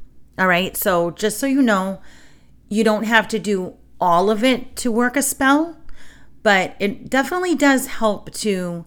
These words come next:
target those times and all the associations and the correspondences that go with it.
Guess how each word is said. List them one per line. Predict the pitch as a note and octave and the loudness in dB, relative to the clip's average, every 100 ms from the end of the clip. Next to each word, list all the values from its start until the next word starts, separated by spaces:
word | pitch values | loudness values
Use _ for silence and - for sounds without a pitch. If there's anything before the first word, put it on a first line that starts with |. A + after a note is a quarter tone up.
| - - - _ | -18 -20 -20 _
target | - A#3 G#3+ G#3 - - | -2 4 4 2 -4 -4
those | F#3+ F3 | -4 -4
times | - F3+ C#3 G#2 E3+ - - _ _ - - _ | -6 -4 -4 -6 -10 -10 -12 _ _ -20 -20 _
and | F#3 E3+ E3+ | -2 -2 0
all | F3+ | 0
the | F3+ F#3 | 0 -2
associations | E3 G3 - F#3+ F3 G3 E3 | -2 -4 -2 -2 -2 -4 -2
and | E3+ | 0
the | |
correspondences | - F3 E3 - E3 D#3+ D#3+ D3+ D3 | 4 2 2 2 2 2 -2 -4 -2
that | D#3+ | -4
go | D#3 | -4
with | C3+ D#3+ | -6 -6
it. | - | -8